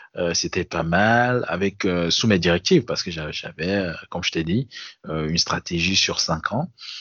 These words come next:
Et au bout d'un mois, le mec me, me convoque dans son bureau. Il me dit, « Cyril, j'ai, je, il faut qu'on se voit. Il faut qu'on, on, on se fasse le point. » On, il faut qu'on fasse le point et, euh, et qu'on, et qu'on voit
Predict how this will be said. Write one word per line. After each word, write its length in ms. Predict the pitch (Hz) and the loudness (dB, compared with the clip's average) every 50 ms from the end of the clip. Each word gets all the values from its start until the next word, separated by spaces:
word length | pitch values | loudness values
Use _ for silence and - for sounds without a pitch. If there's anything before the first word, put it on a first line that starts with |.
| - - - | -18 -12 -4
Et 220 | - 90 92 92 - | 0 2 2 4 4
au 100 | - 101 | 4 4
bout 160 | 113 147 160 | 6 6 6
d'un 160 | 147 139 120 | 8 8 6
mois, 440 | 110 98 95 92 101 127 156 185 - _ _ _ _ _ _ _ _ - | 6 4 4 4 4 2 0 -2 -4 _ _ _ _ _ _ _ _ -4
le 120 | 101 98 | -2 0
mec 220 | 95 113 127 123 | 2 2 2 0
me, 680 | - 107 98 95 92 90 87 85 82 82 80 80 78 78 78 | 0 -2 -2 -2 -2 -2 -2 -2 -2 -2 -2 -4 -4 -6 -6
me 120 | 80 82 | -8 -8
convoque 360 | - - 98 95 107 113 107 | -4 -4 -4 -2 0 -2 0
dans 80 | 101 98 | 0 -2
son 200 | 92 - 101 87 | -2 -2 -2 -4
bureau. 420 | 82 80 170 - - 90 135 214 - _ _ _ - - | -2 -2 -2 -2 -2 -4 -6 -6 -8 _ _ _ -12 -8
Il 80 | 180 175 | -4 -2
me 40 | |
dit, « 100 | 170 101 | 0 0
Cyril, 380 | - - - 95 87 92 120 139 | 0 0 0 0 0 0 0 0
j'ai, 460 | 123 101 98 98 95 95 92 90 90 | 0 0 2 2 2 2 0 -2 -2
je, 360 | 87 90 90 87 82 76 - | -2 -2 -2 -4 -4 -4 -4
il 100 | - 90 | -6 -6
faut 140 | - - 113 | -2 -4 -2
qu'on 140 | - - 135 | 0 0 2
se 100 | - - | 4 4
voit. 260 | 120 110 107 104 - - - - - - - - - _ _ - | 4 4 4 2 2 -4 -14 -20 -20 -20 -20 -20 -20 _ _ -10
Il 60 | - | -10
faut 100 | - 104 | -6 0
qu'on, 180 | - 113 110 110 104 - | 2 4 4 4 2 2
on, 160 | 107 110 110 - | 2 2 2 2
on 60 | 107 | 0
se 140 | 104 - 95 | -2 -2 -2
fasse 580 | - 107 104 101 - - - - - - _ _ - | 0 2 4 4 4 4 2 0 -2 -6 _ _ -10
le 140 | - 98 92 | -4 -4 -4
point. » 260 | 85 - - 87 80 - _ _ _ _ _ _ _ _ _ _ _ _ _ _ _ _ _ - - - - - - - | -4 -2 -4 -6 -6 -6 _ _ _ _ _ _ _ _ _ _ _ _ _ _ _ _ _ -20 -20 -20 -20 -18 -12 -10
On, 120 | - 78 - | -8 -8 -6
il 80 | - - | -8 -8
faut 100 | - - | -8 -4
qu'on 120 | - 87 | -4 -4
fasse 260 | - - 92 - - - | -2 0 0 0 0 0
le 80 | 82 | -2
point 360 | - - - 117 135 165 175 - - - - - - - - _ - | -6 -4 0 2 2 2 2 -2 -8 -16 -14 -14 -16 -18 -20 _ -8
et, 140 | - 85 85 | -4 0 2
euh, 520 | 85 82 80 80 78 78 78 80 80 80 - - | 2 2 2 2 0 0 0 -2 -2 -4 -6 -6
et 120 | - - - | -6 -6 -6
qu'on, 360 | - - 92 92 90 87 80 69 | -4 -2 -2 0 0 0 0 -2
et 100 | - - | -4 -6
qu'on 200 | - - 92 90 | -4 -4 -2 -2
voit 520 | 85 87 90 95 104 110 120 123 127 - | 0 2 4 4 6 6 4 2 0 -4